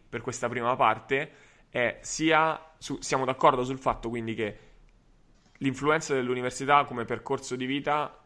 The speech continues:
dovrebbe, è principalmente misurata, è stata misurata per noi riguardo la forma mentis che ti dà l'approccio e riguardo al, alla, diciamo, all'esperienza personale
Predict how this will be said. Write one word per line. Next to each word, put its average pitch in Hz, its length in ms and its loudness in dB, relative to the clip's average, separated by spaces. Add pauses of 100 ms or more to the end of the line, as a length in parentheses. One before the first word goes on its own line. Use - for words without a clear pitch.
dovrebbe, 113 460 -8
è 123 140 -6
principalmente 117 680 -8
misurata, 113 440 -4
è - 80 -10
stata 143 320 2
misurata 127 380 -4
per 110 180 -8
noi 139 420 -4 (680)
riguardo 117 440 -2
la 107 80 -4
forma 123 240 -6
mentis 131 360 -8
che 120 140 -8
ti 120 100 -12
dà 120 140 2
l'approccio 123 920 -4 (1080)
e 160 460 -4
riguardo 123 560 0
al, 110 640 0
alla, 107 420 -6 (280)
diciamo, 120 300 -6
all'esperienza 117 1080 -6
personale 110 760 -2